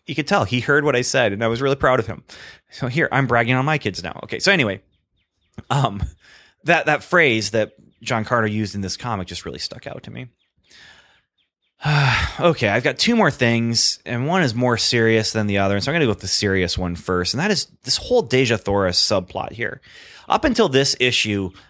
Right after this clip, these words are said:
I get the impression that she's kinda going through the motions with Tomar, and she's got a plan. You know, and, and, and, and she never actually tells John Carter what her plan is, but the implication is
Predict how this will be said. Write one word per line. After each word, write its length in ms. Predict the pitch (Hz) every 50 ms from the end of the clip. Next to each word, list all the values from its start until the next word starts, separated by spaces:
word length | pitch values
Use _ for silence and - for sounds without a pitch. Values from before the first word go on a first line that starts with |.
| _ _ -
I 100 | - 131
get 200 | 127 - 208 208
the 80 | - 240
impression 500 | 220 - - 147 135 131 123 - 135 123
that 140 | 117 107 -
she's 160 | - 131 -
kinda 200 | - 147 131 117
going 320 | 104 101 127 151 196 214
through 120 | 208 240 240
the 80 | 214
motions 480 | 156 123 120 120 113 - - 120 110 101
with 120 | 107 -
Tomar, 540 | - - 110 104 104 101 101 101 101 98 98 _ - - - - - _ _ _ _ _ -
and 480 | 117 127 131 127 123 123 123 120 110 - _ _ _ _ _ _
she's 320 | - - - - - 156 135
got 160 | - 147 135
a 40 | 120
plan. 540 | - - - 113 110 101 95 65 - 101 107 _ _ _ _ _ _ _ _ _ _ _ _ _ _ _ _ _ _ -
You 100 | 113 107
know, 220 | 107 104 107 107
and, 340 | - - 120 113 117 - -
and, 400 | 113 127 120 113 127 - - - - -
and, 240 | 127 131 135 -
and 140 | 135 139 131
she 100 | - 147
never 220 | 143 170 185 202 202
actually 240 | 175 - - 160
tells 400 | - - 151 143 143 135 131 - - _ _ - 123
John 240 | 120 139 135 127 120
Carter 260 | - 127 127 123 117
what 160 | 117 120 95
her 80 | 117 120
plan 320 | - - 131 117 110 107
is, 300 | 104 120 131 139 120 - - - - - -
but 120 | - 139 127
the 100 | 165 185
implication 580 | 208 202 202 - - 165 170 165 - - 123
is 280 | 117 113 113 107 -